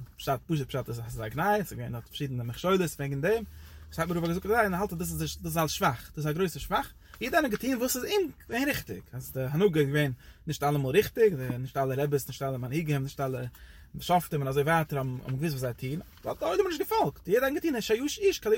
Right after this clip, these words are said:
זאגט נישט איש, א יוש ביינהף, איש, אה, מאשע ליבער חפץ, וואס, אה, וואס ער יעצט האט געזאגט. ניין, איש, קאל, א יוש ביינהף, יעדער איינע געטון, וואס אים גלייך געווען. גלייך הייסט, א יוש ביי טוב ביינהף השם, יא, עס איז א יוש ביינהף השם, עס איז א יוש ביינהף, זייט נישט צו פושן, פשט, אבער דער,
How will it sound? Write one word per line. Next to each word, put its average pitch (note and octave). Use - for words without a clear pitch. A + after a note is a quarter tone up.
זאגט -
נישט -
איש, F#3+
א E3
יוש F#3
ביינהף, E3+
איש, -
אה, C3
מאשע D#3
ליבער E3+
חפץ, C#3
וואס, C3+
אה, C#3
וואס C3
ער C#3+
יעצט C3+
האט E3
געזאגט. C#3+
ניין, A#3
איש, A3
קאל, D3+
א -
יוש G#3+
ביינהף, B3
יעדער B3+
איינע C#4+
געטון, F#4
וואס -
אים C#4
גלייך F4
געווען. B2
גלייך C3
הייסט, D#3+
א -
יוש G3
ביי F#3
טוב A3
ביינהף G3
השם, F#3+
יא, D3+
עס C#3+
איז B2+
א -
יוש C3
ביינהף B2+
השם, E3+
עס D#3+
איז B2+
א C3
יוש C3+
ביינהף, D#3
זייט F3+
נישט F3+
צו F3
פושן, F3+
פשט, C#3+
אבער C3+
דער, E3+